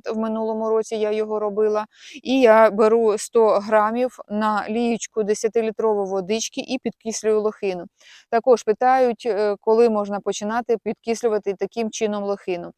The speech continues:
Ну, я вважаю, що це не буде зайвим впродовж також всього теплого періоду. Навіть зараз восени можна її підкислити для того, щоб ґрунт, е, утримував, е, кислотність, і для того, щоб навесні і взимку вона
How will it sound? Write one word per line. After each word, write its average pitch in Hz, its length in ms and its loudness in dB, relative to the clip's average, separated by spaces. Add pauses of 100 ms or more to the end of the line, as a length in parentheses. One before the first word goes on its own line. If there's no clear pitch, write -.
(320)
Ну, 277 160 2
я 269 160 6
вважаю, 233 540 4
що 220 240 -4
це 233 200 0
не 226 140 0
буде 208 360 0
зайвим 196 480 0 (440)
впродовж 214 520 2
також 233 360 2
всього 214 460 0 (100)
теплого 208 460 0
періоду. 208 540 0
Навіть 208 380 -2
зараз 196 400 -2
восени 208 480 -6
можна 208 360 -4
її 196 180 -6
підкислити 247 680 -6
для 202 160 -4
того, 214 340 -2
щоб 202 260 -4 (500)
ґрунт, 226 340 0
е, 196 280 -2
утримував, 202 800 2
е, 190 320 -2
кислотність, 247 760 2
і 254 120 -2
для 214 140 2
того, 226 280 0
щоб 202 200 -4
навесні 202 560 -2
і 220 120 -4
взимку 214 440 -2
вона 208 380 -2